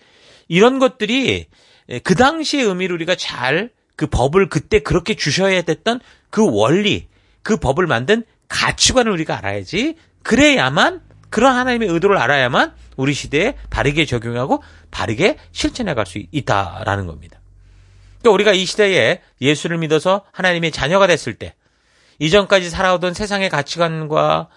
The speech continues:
어, 문화적인 방법들을 다 버리고 이제는 새 사람 된 자로서 하나님의 백성다운 가치,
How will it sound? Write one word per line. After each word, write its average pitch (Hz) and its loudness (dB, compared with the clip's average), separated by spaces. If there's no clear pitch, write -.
어, - -4
문화적인 165 2
방법들을 139 -4
다 135 -4
버리고 165 0
이제는 196 2
새 226 -6
사람 247 -2
된 220 -2
자로서 156 0
하나님의 127 -2
백성다운 160 -2
가치, - 0